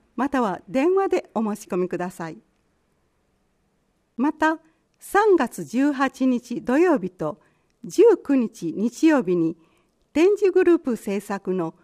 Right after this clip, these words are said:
壁面飾り展示があります。展示のリクエストも募集しています。場所は岩出図書館児童書家です。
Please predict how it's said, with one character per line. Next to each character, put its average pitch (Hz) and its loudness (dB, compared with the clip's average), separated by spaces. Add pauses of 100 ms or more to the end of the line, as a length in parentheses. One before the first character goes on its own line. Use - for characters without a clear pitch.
(320)
壁 339 -2
面 370 6
飾 320 -2
り 254 -4
展 247 -2
示 185 -6
が 160 -4
あ 156 -6
り 156 -4
ま 151 -6
す。 - -20 (880)
展 381 4
示 370 4
の 359 6
リ 330 2
ク 359 2
エ 381 2
ス 370 -18
ト 240 -4
も 175 -2
募 185 -4
集 254 -4
し - -20
て 240 -4
い 233 -2
ま 202 -2
す。 - -16 (1080)
場 240 -2
所 349 2
は 339 2 (420)
岩 339 0
出 381 0
図 370 -2
書 349 -2
館 190 -2
児 170 -6
童 359 4
書 320 -4
家 175 -6
で 156 -12
す。 - -20